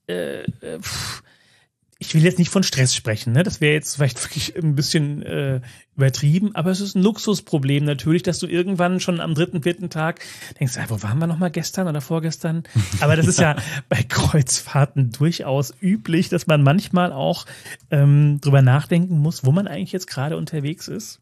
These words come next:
Speaker 1: wo man
Speaker 2: Ja,
Speaker 1: gestern
Speaker 2: richtig,
Speaker 1: war.
Speaker 2: richtig.
Speaker 1: Und
Speaker 2: Mhm.
Speaker 1: kleiner, kleiner, kleiner Exkurs, nenn ich's mal, da frage ich mich oft bei einer Weltreise, wie das wohl ist.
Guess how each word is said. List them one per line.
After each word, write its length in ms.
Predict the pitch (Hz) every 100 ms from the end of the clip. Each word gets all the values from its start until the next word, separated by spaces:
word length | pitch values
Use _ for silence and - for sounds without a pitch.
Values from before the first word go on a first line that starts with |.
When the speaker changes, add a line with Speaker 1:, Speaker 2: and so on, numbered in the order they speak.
| _ -
Speaker 1:
wo 120 | 123
man 140 | 139
Speaker 2:
Ja, 80 | 127
Speaker 1:
gestern 220 | 127 135
Speaker 2:
richtig, 60 | 117
Speaker 1:
war. 180 | 127 262
Speaker 2:
richtig. 340 | - 101 - _ _ -
Speaker 1:
Und 240 | 175 190 113
Speaker 2:
Mhm. 40 | - - _ -
Speaker 1:
kleiner, 480 | 156 180 190 180 185
kleiner, 480 | 160 170 165 160
kleiner 540 | 151 143 139 139 139 165
Exkurs, 500 | 156 - 170 208 214
nenn 140 | 180
ich's 140 | 190 175
mal, 300 | 156 180 190 - - - - -
da 120 | 135
frage 280 | - 135 180
ich 60 |
mich 160 | 180 -
oft 120 | -
bei 80 | 170
einer 140 | 147
Weltreise, 540 | 131 147 - 135 131 135
wie 60 |
das 260 | 127 143 -
wohl 160 | 131 139
ist. 280 | - -